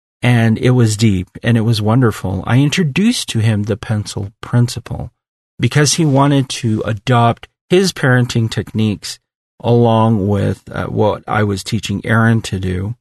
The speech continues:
The pencil principle, and I've used this before with many parents, is the idea that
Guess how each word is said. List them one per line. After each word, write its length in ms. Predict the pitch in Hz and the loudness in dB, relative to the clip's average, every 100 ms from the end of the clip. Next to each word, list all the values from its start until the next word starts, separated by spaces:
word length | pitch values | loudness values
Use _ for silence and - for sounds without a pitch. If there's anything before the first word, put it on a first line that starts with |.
| _ _ _ _ _ _ | _ _ _ _ _ _
The 120 | 139 127 | -2 0
pencil 680 | 180 196 - 175 160 - - | 0 0 2 2 2 -2 -12
principle, 840 | - 156 147 113 - 98 101 143 - | -2 0 0 -2 -2 -2 -2 -2 -4
and 140 | 127 | -2
I've 140 | 123 120 | 0 2
used 160 | 180 | 0
this 160 | 160 135 | 0 0
before 320 | 123 - 110 | -2 -2 0
with 160 | 110 - | 0 0
many 180 | 98 95 | 0 -2
parents, 460 | - 95 98 - | -2 -4 -2 -4
is 240 | 95 113 110 | -2 -2 0
the 160 | 110 | -2
idea 440 | 92 110 127 160 160 | 0 -2 0 2 2
that 280 | 123 104 | 2 0